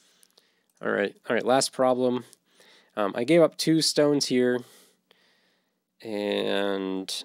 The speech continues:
I think in the game, yeah, in the game I played this move to take this kind of in tempo. Um, it's not really needed. I should just go back here and kill this thing.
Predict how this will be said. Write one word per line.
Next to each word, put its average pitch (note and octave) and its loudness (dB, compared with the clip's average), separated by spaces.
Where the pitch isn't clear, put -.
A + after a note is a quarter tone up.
I - -20
think D3 -10
in E3 -2
the A#2 -2
game, G#2 -2
yeah, G#2 0
in G2+ -2
the C3 2
game G3 2
I C3+ 0
played G#2 -2
this F#2+ -2
move F#2 -4
to G#2 -8
take G2 -6
this - -2
kind G#2+ -4
of G2 -4
in F#2+ -4
tempo. G2+ -4
Um, - -14
it's - -10
not F2+ -6
really G#2 -4
needed. G2 -6
I - -16
should - -12
just G2 -6
go F#2+ -4
back F#2 -6
here G2 -10
and F#2+ -8
kill G2 -8
this G2 -6
thing. G#2+ -10